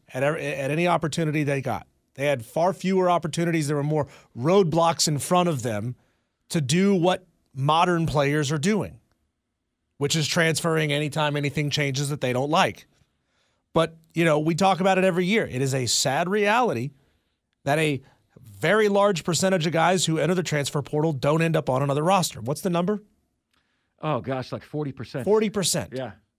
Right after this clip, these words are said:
Speaker 1: A-, and, hey, that's a tough life lesson for those guys. It's like, hey, you had something pretty good going at wherever you were,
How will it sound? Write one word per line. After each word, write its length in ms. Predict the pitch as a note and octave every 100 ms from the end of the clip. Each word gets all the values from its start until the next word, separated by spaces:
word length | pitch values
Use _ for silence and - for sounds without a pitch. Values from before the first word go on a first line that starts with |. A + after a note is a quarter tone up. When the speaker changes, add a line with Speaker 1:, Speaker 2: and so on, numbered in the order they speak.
| _ _
Speaker 1:
A-, 40 | F3+
and, 280 | F3+ G#3
hey, 240 | G3+ A#3 A3+
that's 240 | E3+ G#3+
a 40 | B3
tough 340 | - A#3 -
life 280 | G3+ G#3 F#3+
lesson 440 | G#3 G3+ B2+ E2 _ _ _ _
for 100 | -
those 220 | C#3 A#2+
guys. 360 | A#2 G#2 B2 - -
It's 100 | G3
like, 100 | G3+
hey, 160 | B3+
you 220 | E3 G3
had 160 | A#3+ A3+
something 320 | - A3 F3+
pretty 220 | E3 A3
good 200 | G3 A3
going 380 | F3 G#3+ F3+ - _ _ _ _ -
at 280 | D3+ D3+ - _ _ _ _ _ -
wherever 340 | D#3 E3 D3
you 140 | C3
were, 240 | A2+ G2